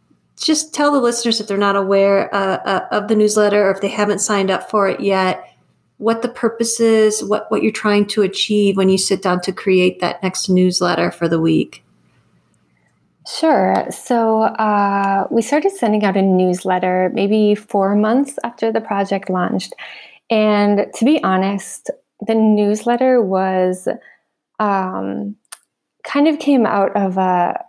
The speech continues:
Speaker 2: a selfish place, maybe, where I was seeing all of this information, all of these, you know, conversations that were happening between people and organizations that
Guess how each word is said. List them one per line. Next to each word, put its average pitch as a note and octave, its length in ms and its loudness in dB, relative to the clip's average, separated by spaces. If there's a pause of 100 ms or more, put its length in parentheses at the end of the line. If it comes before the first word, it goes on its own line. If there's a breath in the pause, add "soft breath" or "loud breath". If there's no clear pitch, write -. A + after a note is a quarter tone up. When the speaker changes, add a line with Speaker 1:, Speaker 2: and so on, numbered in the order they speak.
(100)
Speaker 2:
a - 20 -12
selfish A#3 720 -4
place, C#4 400 -2
maybe, C4 360 2
where G#3 240 2
I G3 80 0
was G#3 140 -2
seeing B3+ 280 0
all A#3 240 0
of A#3 80 0
this A3+ 180 0
information, F#3+ 840 -2 (600 loud breath)
all A#3+ 260 2
of A3 140 -2
these, G#3 420 0
you G#3+ 140 0
know, G#3 420 0
conversations B3 680 -2
that G3 100 -2
were - 80 -2
happening G#3 640 -2
between F#3+ 520 -2
people G3+ 360 -2
and F#3+ 100 -2
organizations F#3 720 -4
that F3+ 220 0